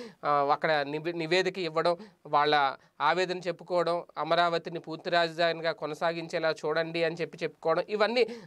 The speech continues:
వాళ్ళు ఇండివిడ్యువల్గానే చేశారు తప్ప వాళ్ళ వెనకుండి టీడీపీ నేతలు అయితే చేయలేదు. అంటే అటువంటి సమయంలో టీడీపీ సహకరించట్లేదు కానీ, ఆ, ఉద్యమాన్ని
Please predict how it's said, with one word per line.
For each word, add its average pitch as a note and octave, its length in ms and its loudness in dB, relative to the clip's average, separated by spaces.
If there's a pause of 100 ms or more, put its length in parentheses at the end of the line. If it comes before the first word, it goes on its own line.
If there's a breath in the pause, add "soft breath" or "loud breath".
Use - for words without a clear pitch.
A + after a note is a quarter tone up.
వాళ్ళు G3+ 200 6
ఇండివిడ్యువల్గానే A#3+ 720 2
చేశారు A3 400 0
తప్ప G3 220 0
వాళ్ళ F#3+ 360 4
వెనకుండి G#3+ 400 0
టీడీపీ A3+ 400 -2
నేతలు G#3+ 260 2
అయితే G#3+ 280 -2
చేయలేదు. E3 280 0
అంటే G3+ 220 -2
అటువంటి G#3+ 360 2
సమయంలో G#3+ 440 2 (380 loud breath)
టీడీపీ A#3+ 420 2
సహకరించట్లేదు G#3 800 0
కానీ, D3+ 280 4 (380 loud breath)
ఆ, E3 200 4
ఉద్యమాన్ని A#3+ 720 2